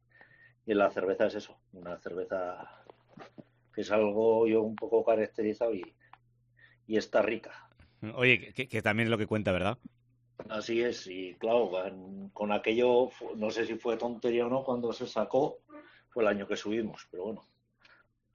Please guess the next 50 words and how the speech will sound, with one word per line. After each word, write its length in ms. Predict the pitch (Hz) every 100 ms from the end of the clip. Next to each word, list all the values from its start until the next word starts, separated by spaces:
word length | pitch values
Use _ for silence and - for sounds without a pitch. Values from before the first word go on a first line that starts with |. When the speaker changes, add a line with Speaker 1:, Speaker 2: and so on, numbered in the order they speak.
| - - _ _ -
Speaker 2:
Oye, 160 | 98 107
pues 160 | 82
mira 180 | 90 107
qué 80 | 98
casualidades 500 | 107 - 107 107 101
Speaker 1:
Son, 80 | 101
Speaker 2:
más, 200 | 101 98
Speaker 1:
son, 200 | - 117
Speaker 2:
más 200 | 113 113
Speaker 1:
son 140 | 117
Speaker 2:
bonitas. 340 | 117 120 127 -
Speaker 1:
anécdotas. 440 | 98 101 - -
Speaker 2:
Sí. 360 | - - 101 120 -
Speaker 1:
Sí. 340 | - 101 85 - _ _ _
Speaker 2:
Oye, 200 | - 156
José 200 | 180 135 151
Ángel, 240 | 185 175
eh, 60 | 127
por 220 | 131 131
último, 400 | 160 214 165 123 - 117
eh, 220 | 123 - - _
¿qué 120 | 147
esperas 400 | 165 151 180 175
de 80 | 151
este 180 | 156 151
viaje? 260 | 160 170 185
Porque 340 | 165 - 143
no 320 | 139 135 170 151
va 140 | 135
a 60 | 120
ser 240 | 143 120
todo 220 | 131 117
Osasuna, 320 | 113 113 175
también 320 | 120 113 139 143
enti-, 320 | 117 127 117
entiendo 340 | 120 113 139 151
que 80 | 143
intentarás 300 | 127 123 120
hacer 120 | 131
algo 140 | 107
de 80 | 107
turismo. 400 | 120 196 117 69 _ _ _ _ _ _ - - -
Speaker 1:
Sí, 260 | - 120
turismo 500 | 113 110 113 113 110
no, 320 | 101 98 98 104
vamos 340 | 107 110 107
con, 380 | - 101 95 92
ha 60 | 104
montado 680 | 101 101 110 107 98 95 95
Saltoki 760 | - 95 - 117 113 139 -